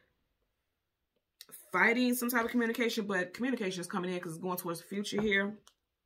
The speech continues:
I feel like people are gonna be finding out that someone reconciled with someone from the past, and, and they're not gonna be happy about it. But it doesn't matter. Again, this is your life, you know.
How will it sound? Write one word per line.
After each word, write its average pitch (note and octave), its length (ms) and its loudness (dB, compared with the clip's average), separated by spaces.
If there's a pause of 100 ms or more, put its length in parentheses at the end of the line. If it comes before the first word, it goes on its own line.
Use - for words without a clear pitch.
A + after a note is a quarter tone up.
(760)
I - 300 -20
feel A#4 140 4
like - 100 0
people G3 220 0
are E3+ 60 6
gonna E3+ 140 -2
be E3 60 -2
finding E3+ 440 2
out F3+ 160 2
that E3 80 -4
someone E3+ 340 -4
reconciled E3+ 480 0
with D#3+ 100 -6
someone E3 220 -4
from D#3+ 120 -6
the D#3 60 -4
past, F3+ 360 0
and, D3+ 100 0
and E3 140 -2
they're F#3+ 80 -2
not F3 100 -2
gonna D#3+ 100 -2
be D3+ 80 -4
happy D#3 300 -4
about D3+ 280 -4
it. - 200 -8 (840)
But G#3+ 360 0
it - 20 -4
doesn't F3 240 2
matter. E3+ 220 0
Again, E3 220 -4
this F3 120 -4
is D#3 100 -8
your E3 160 -2
life, D#3+ 460 0
you E3 100 -6
know. E3+ 320 -4